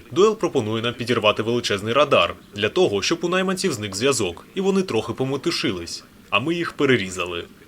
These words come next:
Базару нуль. До речі, про кущі. Насправді це одна з найімбовіших речей у грі. Адже, якщо ви знайшли якийсь достатньо густий кущ, то вас там не помітить ніхто. Єдине, що може вас спалити, то це якщо ви кинете звідти гранату.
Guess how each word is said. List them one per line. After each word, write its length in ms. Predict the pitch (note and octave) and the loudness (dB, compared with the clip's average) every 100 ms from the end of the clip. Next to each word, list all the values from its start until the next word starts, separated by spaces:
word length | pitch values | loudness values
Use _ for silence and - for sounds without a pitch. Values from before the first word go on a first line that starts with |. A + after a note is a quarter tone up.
| - - | -20 -4
Базару 560 | F#2 G#2 C3 F#3 F3+ - | 2 4 6 4 2 -4
нуль. 420 | G#2 F2+ D#2+ - - - _ - | -8 -8 -10 -18 -20 -20 _ -8
До 120 | D#3 | -2
речі, 220 | E3+ E3 | 2 2
про 160 | E3+ D#3 | 2 0
кущі. 400 | F3 - G2+ F2 - - - | 0 0 0 -2 -8 -18 -8
Насправді 420 | C3+ - F#3+ F3 | -6 -2 -2 0
це 140 | F#3 B2 | 0 0
одна 260 | A2+ B2 | 2 0
з 80 | A2+ | 2
найімбовіших 720 | A2 G2 F#2+ C#3 C#3+ D#3+ C#3+ | 0 0 -2 0 2 0 0
речей 300 | A2+ - F#2 | -4 -2 -4
у 80 | G#2 | -4
грі. 320 | D#3 C3+ E2 - _ _ | -2 -2 -4 -10 _ _
Адже, 400 | - C#3 F#2 F2 | 0 2 0 -4
якщо 300 | F2 - - | -2 0 0
ви 100 | A2 | 0
знайшли 320 | G2+ A2 - G2 | -2 -4 -2 -4
якийсь 260 | F#2+ G2+ | -4 -6
достатньо 440 | F#2+ G2+ F#2+ F#2 F#2+ | -6 -2 0 0 -2
густий 360 | A2+ - B2+ | -6 -4 -4
кущ, 360 | - G#3 G3 - - - | -2 -4 -2 -4 -10 -6
то 80 | D#3+ | 2
вас 240 | C3+ D#3+ | 4 4
там 180 | - B2 | 2 -2
не 80 | A#2 | -2
помітить 460 | A2 G#2 G2 B2+ | -4 -4 -6 -8
ніхто. 520 | D3 D#3 - E3+ F2 - _ - | -6 -6 0 0 0 -6 _ -8
Єдине, 400 | A2 A#2 G3 B2+ | -6 -4 -2 0
що 160 | - G#2 | 0 0
може 220 | G#2 G2+ | -2 0
вас 200 | G2 - | 0 0
спалити, 460 | - A2+ F#2+ F2 | 0 0 -2 -6
то 160 | F2+ C#3+ | -6 -4
це 140 | - | 0
якщо 260 | G3 - C#3 | 0 0 -2
ви 80 | C3 | -2
кинете 340 | A2+ G#2+ A2+ | -4 -6 -8
звідти 280 | G#2 F#2+ G#2+ | -8 -8 -4
гранату. 580 | G#2 D#3 C#3+ F#2 F#2 | 0 2 2 0 -4